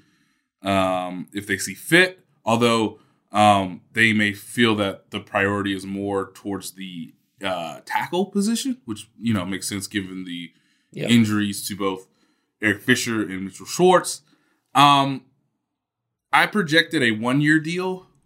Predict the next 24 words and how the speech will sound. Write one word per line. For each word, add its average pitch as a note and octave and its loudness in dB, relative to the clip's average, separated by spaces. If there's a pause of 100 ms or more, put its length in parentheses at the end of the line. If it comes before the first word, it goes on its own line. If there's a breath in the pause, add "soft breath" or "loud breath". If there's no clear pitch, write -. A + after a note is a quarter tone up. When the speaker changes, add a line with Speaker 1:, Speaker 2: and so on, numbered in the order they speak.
(140)
Speaker 1:
uh, A#2+ 4
with A2 -8
Austin B2+ 2
Ryder A#2 2
coming G#2 -2
back B2 0
because A2 -2 (1300)
one D3 6
thing F3 0
that B2+ 2
I C3 6
know C#3 2
that A2 -4
teams A#2+ -2
are G2+ 0
always G2 -4
aware C3 4
of G#2 2
is, G2+ -6 (540)
again, A2+ 2
guy A2+ 4
knows B2+ 0
the B2+ -8
system A#2 -8